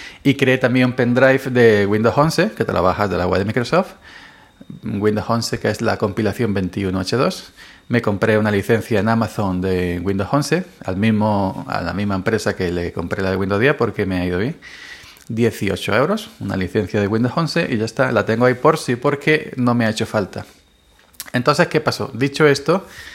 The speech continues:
dicho esto, yo me puedo permitir el lujo de probar y romper Windows porque no, es un equipo para jugar. Y sí, para jugar con el, no para jugar a juegos de estos de que juega la juventud, ¿no? Un equipo para practicar, ¿no?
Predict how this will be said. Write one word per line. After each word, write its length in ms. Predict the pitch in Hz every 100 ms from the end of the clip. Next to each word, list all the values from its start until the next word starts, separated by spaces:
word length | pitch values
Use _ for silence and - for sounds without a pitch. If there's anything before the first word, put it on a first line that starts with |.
| - -
dicho 280 | 127 123 143
esto, 260 | 135 -
yo 160 | 135 135
me 100 | 143
puedo 220 | 143 139
permitir 400 | 120 123 120 135
el 100 | 117
lujo 260 | 143 147 110
de 100 | 95
probar 400 | - 92 113 110 - - - - _ _ _ _ _ -
y 100 | 139
romper 420 | 113 104 82 117
Windows 380 | 117 127 131 135 -
porque 340 | 101 - 110
no, 400 | 101 107 123 -
es 260 | - 151 - 151
un 380 | 139 135 143
equipo 320 | 135 147 135 139
para 180 | 113
jugar. 440 | 101 98 98 95 -
Y 140 | 110
sí, 160 | 98 123
para 140 | 98
jugar 280 | 87 107 143
con 120 | 135
el, 220 | 117 110 113
no 160 | 120
para 180 | 113 107
jugar 400 | 107 98 92 - - -
a 120 | -
juegos 300 | 98 98 92
de 60 | 90
estos 340 | 87 - 78
de 100 | 80
que 100 | 85
juega 220 | 90 95 82
la 80 |
juventud, 440 | 80 87 85 82 92
¿no? 120 | 90 - - - - -
Un 140 | - 123
equipo 260 | 120 131
para 480 | 113 104 87 85 - -
practicar, 600 | 104 - 110 - 85 - -
¿no? 120 | 113